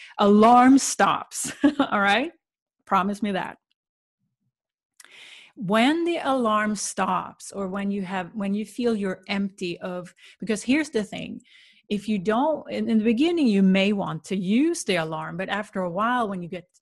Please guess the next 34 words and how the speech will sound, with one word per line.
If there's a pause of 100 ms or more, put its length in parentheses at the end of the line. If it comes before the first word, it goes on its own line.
(240)
trained
in
this,
you
may
not
even
need
an
alarm. (160)
You
just
kinda
go (540)
until
you
feel (380)
that
you're
done, (180)
when
everything
is
released
that
needs
to
be
released
in
that
moment
of
journaling.